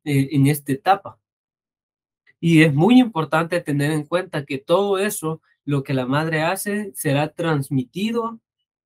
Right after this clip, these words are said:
a, al, al feto. Entonces,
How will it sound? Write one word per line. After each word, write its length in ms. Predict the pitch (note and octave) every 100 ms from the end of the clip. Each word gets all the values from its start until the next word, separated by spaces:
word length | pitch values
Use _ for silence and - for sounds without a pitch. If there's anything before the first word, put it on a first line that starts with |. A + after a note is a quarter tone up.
| _ _ -
a, 380 | C3 B2 A#2 A#2+ - _ _ _ _ _ _ _ _ _ _ _
al, 360 | B2+ B2 A2 - _ _ _ _ _ _ _ _ _ _ _ _ _ _ _ _ _ _ _ _ _
al 160 | C#3+ C3+
feto. 480 | - - C3+ - _ _ _ _ _ _ _ _ _ _ _ _ _ _ _ _ -
Entonces, 840 | C#3 F#3+ F#3+ F3 F3+ F3 E3+